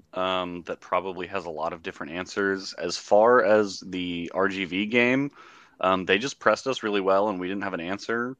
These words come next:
to it. Um, Max and I kind of alluded to this in the post-game show we did.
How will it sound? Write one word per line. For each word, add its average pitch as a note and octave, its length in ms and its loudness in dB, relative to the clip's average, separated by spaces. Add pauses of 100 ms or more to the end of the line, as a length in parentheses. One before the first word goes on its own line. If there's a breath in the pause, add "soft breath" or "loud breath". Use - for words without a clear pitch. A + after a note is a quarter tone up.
to B2+ 220 2
it. D3+ 180 -2 (100)
Um, F2+ 440 -4
Max G2 340 0
and G#2+ 80 -2
I G2 360 2 (500 soft breath)
kind A#2 140 4
of G#2+ 60 4
alluded G#2+ 360 0
to A2+ 140 -2
this G2+ 200 0
in G#2 60 -4
the F#2 80 -4
post-game G#2+ 420 0
show G2 220 -2
we F#2+ 100 -4
did. F2 420 -4